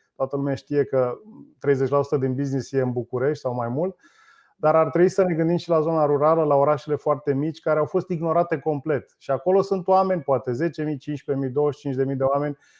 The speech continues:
și lor le trebuie, uh, o perspectivă asupra poluării cu, cu, cu particule, mai ales că de multe ori în zona asta periurbană sau, uh, urbană mică există industrie și există poluare,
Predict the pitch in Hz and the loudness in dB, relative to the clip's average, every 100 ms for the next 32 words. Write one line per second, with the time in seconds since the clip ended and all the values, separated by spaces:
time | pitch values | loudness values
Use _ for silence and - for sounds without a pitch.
0 | _ _ _ - - 143 143 175 208 208 | _ _ _ -16 -6 -2 2 4 4 2
1 | 147 139 147 170 156 160 156 143 147 139 | -4 -6 -2 -4 -2 0 2 0 -2 -2
2 | 135 135 135 139 - 139 - 160 147 131 | -2 -2 -4 -6 -4 -6 -4 -2 -2 -2
3 | 151 135 143 135 127 127 - 131 139 139 | -8 -4 0 2 2 -2 -4 -2 0 0
4 | 131 - 127 123 120 117 135 127 117 123 | -4 -6 -4 -2 -4 -6 -4 -4 -4 -8
5 | 120 123 - 151 165 160 156 _ _ _ | -4 -4 -4 -6 0 0 0 _ _ _
6 | 135 175 190 170 175 170 - 143 147 180 | -2 2 4 4 2 0 -4 -4 -4 -4
7 | 147 170 156 151 139 139 156 151 - 139 | -2 -2 -2 -2 -4 -2 0 0 0 -2
8 | 160 151 147 131 147 147 139 131 131 127 | 0 0 -2 0 0 0 0 -2 -2 -2
9 | 123 123 120 117 131 127 123 123 123 143 | -2 -2 -4 -6 -8 -8 -6 -8 -2 -2
10 | 143 135 147 - 156 - _ _ - 131 | 0 -2 -4 -2 -4 -6 _ _ -6 -4
11 | 147 - 156 143 151 139 - 117 123 143 | -4 -2 0 2 0 -2 -4 -4 -2 -4
12 | - _ _ - - 131 123 143 131 135 | -8 _ _ -14 -4 -2 -2 -4 -4 -6
13 | 135 135 139 143 139 135 131 | -2 0 4 4 4 2 0